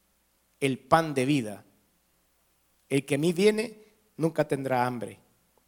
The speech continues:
y el que en mí cree no tendrá sed jamás". ¿Y cómo, qué quería decir Belén? Casa del pan de vida. Justo ahí nació Jesús.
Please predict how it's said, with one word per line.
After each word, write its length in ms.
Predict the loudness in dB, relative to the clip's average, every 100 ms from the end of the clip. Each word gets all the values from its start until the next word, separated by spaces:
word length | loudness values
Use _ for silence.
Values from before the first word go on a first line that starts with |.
| _ _ _ _ _ _ -4
y 80 |
el 100 | -4
que 120 | -2 -6
en 120 | -4
mí 100 | -4
cree 600 | 0 0 0 -4 -18 _ _ -6
no 120 | -6
tendrá 320 | -2 -4 -2
sed 320 | 0 -2 -4 -8
jamás". 720 | -12 -12 -10 -8 -6 -8 -14 _ _ _ _ _ _ _ _
¿Y 80 | -14
cómo, 280 | -4 -4 -4
qué 100 | -8
quería 260 | -4 0 2
decir 300 | 2 0 -2
Belén? 480 | -4 -4 -8 -16 -20 _ _ _ _ _ _ _
Casa 580 | -4 0 0 0 -6 -10 _ _ _ _ _ _ _
del 240 | -10 -10
pan 380 | -6 -2 -2 -2
de 120 | -6
vida. 460 | -6 -10 -12 -16 -20 _ _ _ _ _ _ _ _ _ _
Justo 440 | -2 2 2 4
ahí 140 | 2 4
nació 300 | 2 2 2
Jesús. 440 | 0 -4 -12 -20